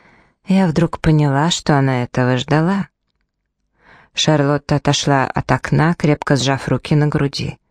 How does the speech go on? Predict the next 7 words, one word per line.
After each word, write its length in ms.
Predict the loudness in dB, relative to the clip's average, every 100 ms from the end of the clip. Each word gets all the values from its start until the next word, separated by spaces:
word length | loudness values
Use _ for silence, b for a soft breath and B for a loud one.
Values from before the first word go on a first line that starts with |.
| _ _ _ _
Села 400 | -4 0 2 0 0
на 120 | 0
подлокотник 720 | 0 -2 -2 -2 -2 -2 -4
кресла 500 | -2 -2 -2 -2 -4 -6 b b b
и 80 | 0
облизнула 680 | 0 0 0 0 0 -2
губы. 400 | -2 -4 -4 -6